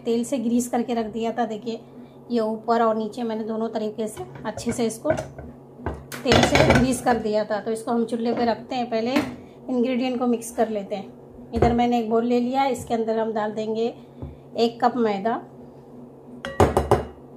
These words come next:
तीन टेबल स्पून शुगर। शुगर आप अपने हिसाब से जितना मीठा खाना पसंद करते हैं, डालेंगे।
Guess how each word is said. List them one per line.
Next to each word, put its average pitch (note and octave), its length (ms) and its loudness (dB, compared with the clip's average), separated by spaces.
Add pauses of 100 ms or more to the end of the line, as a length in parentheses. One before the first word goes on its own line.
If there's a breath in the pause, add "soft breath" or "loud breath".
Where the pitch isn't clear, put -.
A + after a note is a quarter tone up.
(1300)
तीन C4+ 220 4
टेबल B3 320 4
स्पून B3 280 0
शुगर। B3 360 2
शुगर B3 320 2
आप A#3+ 100 4
अपने A#3+ 220 2
हिसाब A3+ 300 2
से B3 140 -6
जितना A#3 280 0
मीठा A#3+ 240 2
खाना A3+ 280 2
पसंद A3+ 320 -2
करते A3+ 260 -4
हैं, A3 100 -4
डालेंगे। A3+ 480 -4